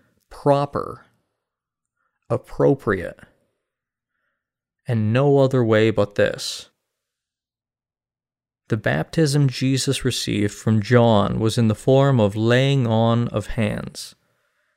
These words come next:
As you may know, the laying of hands on the head of the scapegoat by the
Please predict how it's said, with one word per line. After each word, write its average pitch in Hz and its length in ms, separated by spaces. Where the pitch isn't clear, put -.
As 135 320
you 139 120
may 117 180
know, 101 320
the 101 100
laying 131 520
of 135 100
hands 131 420
on 110 160
the 107 80
head 123 280
of 127 120
the 127 100
scapegoat 127 760
by 107 120
the 107 120